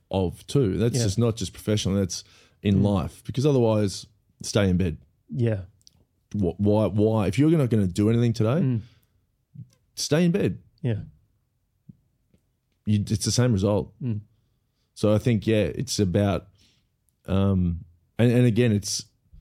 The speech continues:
Speaker 1: it's not attached to the outcome. Whether, but if you get an outcome, that's still a result.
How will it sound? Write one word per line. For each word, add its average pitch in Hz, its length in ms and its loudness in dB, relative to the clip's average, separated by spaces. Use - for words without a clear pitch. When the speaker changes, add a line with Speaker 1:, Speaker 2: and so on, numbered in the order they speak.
Speaker 1:
it's - 180 -4
not 117 220 2
attached - 560 -2
to 117 160 4
the 95 180 2
outcome. 90 500 -2
Whether, 107 340 2
but 101 200 0
if 127 220 0
you 135 100 4
get 117 200 2
an 107 140 2
outcome, 117 360 2
that's 95 220 0
still 101 520 2
a 101 80 2
result. 95 560 -2